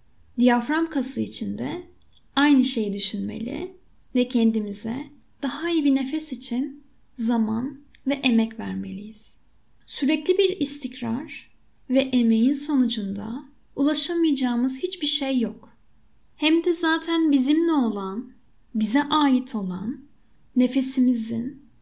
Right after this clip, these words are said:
daha iyi bir hale gelmemesi için hiçbir sebep yok.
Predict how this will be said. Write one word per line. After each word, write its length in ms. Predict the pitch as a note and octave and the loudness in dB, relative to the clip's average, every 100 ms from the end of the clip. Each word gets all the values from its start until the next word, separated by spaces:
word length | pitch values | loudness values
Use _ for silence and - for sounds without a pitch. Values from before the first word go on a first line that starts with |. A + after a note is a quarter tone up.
| - _ | -20 _
daha 320 | - C4 F4+ G#4+ | -4 -4 -2 -2
iyi 220 | F4+ D4 | 2 2
bir 80 | C4+ | 2
hale 340 | A#3 A3+ A3+ | 0 0 0
gelmemesi 760 | A3 B3 D#4+ E4 B3 A3 - | 0 0 0 2 2 2 -4
için 540 | G2+ F#2+ - - F4 - - _ _ _ _ | -10 -8 -6 -6 -6 -10 -20 _ _ _ _
hiçbir 300 | E4+ - F#4+ | -2 -2 -8
sebep 440 | - A#3+ B3+ C4 | -4 -4 -4 -8
yok. 320 | G#3+ - - | -12 -12 -20